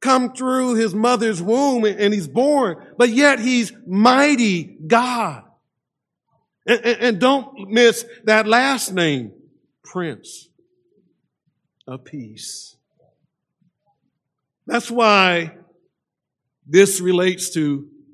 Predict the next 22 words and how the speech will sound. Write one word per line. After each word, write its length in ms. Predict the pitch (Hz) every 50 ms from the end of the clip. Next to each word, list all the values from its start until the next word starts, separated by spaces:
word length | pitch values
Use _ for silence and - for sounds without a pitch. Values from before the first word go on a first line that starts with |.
| _ _ _ _ _ _ _ _ _ _ _ _ _ _ _ _ -
the 100 | 127 139
Beatitude. 840 | 127 147 147 147 151 151 147 151 165 160 151 - 208 202 214 202 - - _ _ -
That's 260 | 190 196 196 - 170
why 600 | 180 196 180 170 160 156 151 147 147 147 143 - - _ _ -
this 480 | 113 147 165 165 156 - - - - 135
relates 480 | 139 139 135 147 147 147 147 - -
to 140 | - 131 127
Christmas, 580 | 120 - - 151 151 160 - - 196 190 190 - _ _ _ _ _ _ _ _ _ _ _ _ _ _ _ _ _ _ _ -
that 120 | 147 143
the 60 | - 160
one 380 | 151 160 175 180 175 170 160
born 520 | 131 147 160 165 160 151 131 107 95 - - _ _ _ _ _ _ _ _ _ _ _ _ _ _ _ _ _ -
will 100 | 131 127
be 140 | 123 135 123
called 640 | - - 160 151 147 143 131 117 110 101 90 _ _ _ _ _ _ _ _ _ _ _
these 240 | 139 139 139 120 123
wonderful 460 | 127 127 131 131 127 123 127 123 117
names, 360 | 117 117 113 117 113 113 107
including 640 | 117 113 110 185 - 147 139 131 113 104 104 104 - _
Prince 520 | - - 147 131 113 107 - - - _ _ _ _ _ _ _ _ _
of 360 | - 135 131 120 120 117 107 - _ _ _ _ _ _ _
Peace. 720 | _ - 139 120 104 104 - - - - - - -